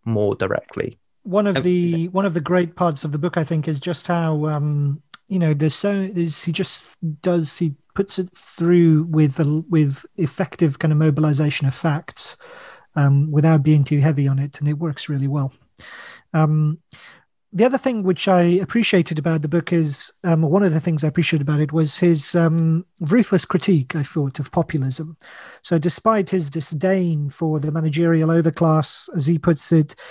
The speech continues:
Speaker 2: um, their globalist pretensions and all of their kind of general, um, haughtiness and, uh, kind of, um, political conceit,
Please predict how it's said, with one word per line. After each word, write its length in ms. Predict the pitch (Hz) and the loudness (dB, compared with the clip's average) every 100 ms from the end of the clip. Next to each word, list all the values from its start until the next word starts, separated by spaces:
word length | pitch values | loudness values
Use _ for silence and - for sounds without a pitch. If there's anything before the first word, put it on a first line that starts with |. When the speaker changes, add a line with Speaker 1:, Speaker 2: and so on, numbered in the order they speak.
| - - | -20 -4
Speaker 2:
um, 440 | 160 160 160 156 143 | 0 0 0 -4 -2
their 100 | 165 | -4
globalist 580 | 135 175 175 170 160 - | 0 2 4 2 0 -2
pretensions 920 | 151 - 208 185 202 175 170 160 139 | -4 -2 0 0 2 2 2 0 0
and 120 | 156 | 0
all 220 | 160 165 160 | 0 0 0
of 80 | 139 | 2
their 180 | 156 151 | 0 0
kind 260 | 165 151 | 0 0
of 100 | 143 | -2
general, 680 | 131 160 156 151 151 147 143 | 0 0 0 0 0 0 -2
um, 560 | 143 147 147 147 151 - - | -4 -6 -6 -6 -6 -12 -4
haughtiness 800 | - 190 - 180 160 143 - - | 4 4 4 0 0 0 -4 -4
and, 440 | 147 143 135 127 151 | -6 -4 -8 -10 -14
uh, 340 | 143 147 147 151 - - - - - - | -14 -14 -16 _ -20 -20 -20 -20 -20 -4
kind 300 | 160 147 151 | 0 0 -2
of, 260 | 139 127 | -4 -6
um, 480 | 156 143 139 139 143 - | -8 -6 -4 -4 -6 -2
political 460 | 165 175 175 170 | 2 2 2 0
conceit, 540 | 151 147 - 240 170 | 0 -2 2 2 2